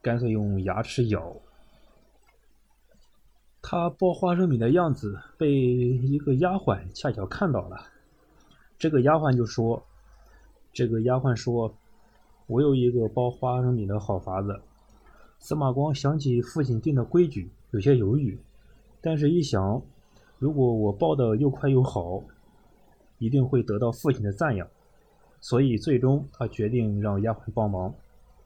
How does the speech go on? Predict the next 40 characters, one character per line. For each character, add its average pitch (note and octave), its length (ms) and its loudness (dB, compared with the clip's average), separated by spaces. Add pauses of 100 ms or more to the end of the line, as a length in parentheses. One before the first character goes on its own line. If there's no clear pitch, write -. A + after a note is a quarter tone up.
(1500)
不 E3+ 100 2
一 F3 120 4
会 G3+ 120 2
儿， D#3+ 140 2 (280)
司 - 180 -4
马 B2+ 160 2
光 C#3 320 0
就 A#2+ 180 -2
兴 D3 320 0
冲 D3+ 140 0
冲 D#3+ 180 -2
地 B2 220 0 (100)
来 G2+ 160 -2
到 G2+ 280 0
父 C3+ 200 -4
亲 A#2+ 100 -2
的 G#2 120 -2
书 B2 160 -2
房， A2+ 260 0 (800)
将 C3 280 0
一 B2+ 80 0
包 A#2 240 0
圆 A2 220 0
润 C3 160 0
的 A2+ 100 0
花 B2+ 240 -2
生 B2 160 0
仁 G#2 220 2
儿 - 60 -4
就 A2 120 -2
交 A#2 240 -2
给 G#2+ 140 -4
了 G2+ 100 -2
父 - 160 -4
亲。 F#2+ 240 -4 (920)
父 - 140 -2
亲 A#2 480 0
很 G#2 160 -4
奇 - 180 -2
怪， C3+ 300 2